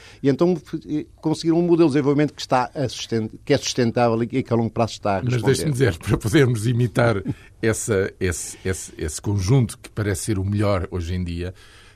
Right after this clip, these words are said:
Speaker 2: tínhamos que imitar muitas coisas, não só
Speaker 1: Tínhamos,
Speaker 2: as coisas agradáveis, porventura
Speaker 1: tínhamos
Speaker 2: coisas
Speaker 1: que reconverter a nossa
Speaker 2: Nossa
Speaker 1: economia
Speaker 2: economia.
Speaker 1: toda. A nossa economia não se reconverteu há vinte anos, trinta anos.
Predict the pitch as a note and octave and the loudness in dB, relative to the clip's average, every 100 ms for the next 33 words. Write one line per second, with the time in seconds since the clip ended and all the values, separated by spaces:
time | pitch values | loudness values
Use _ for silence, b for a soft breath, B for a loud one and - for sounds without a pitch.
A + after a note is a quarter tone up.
0 | - A2 B2 A#2 - B2 A2+ D3 C3+ C#3+ | -12 -2 0 0 0 0 4 4 6 8
1 | F3 D#3 C#3+ - C#3 B2+ C#3 A#2+ D#3+ A2 | 6 6 2 4 4 6 4 6 4 4
2 | D3+ C3 - D3+ D3 D3 D#3 B2+ D#3 E3 | 4 4 6 6 8 8 6 6 6 6
3 | E3 B2 A2+ A2+ - A#2 C#3 C#3+ C#3 - | 8 6 6 2 2 4 6 8 6 6
4 | C#3+ C3 D3 - D3 A#2+ C3 - B2 A#2 | 4 6 6 6 6 8 4 6 6 6
5 | G#2 G#2 F#2 F2 G2+ A2 F#2 G2 F#2 C2+ | 6 2 2 -2 0 2 2 2 0 -2
6 | D2 D2 A2+ B2+ - B2 A#2+ A#2 A#2+ A#2+ | -6 -2 2 2 2 4 4 4 4 6
7 | A#2+ A#2 C3 C#3 A#2+ C3 A2 A2 A#2+ F#2+ | 6 8 8 8 6 6 4 4 2 2
8 | G#2 - A2+ G#2 G#2 F2+ G#2 F#2 E2+ D2+ | 0 2 4 6 4 2 0 0 -2 -4
9 | D#2 C#2 E2 E2+ - - - - | -6 -6 -6 -4 -6 -10 -14 -16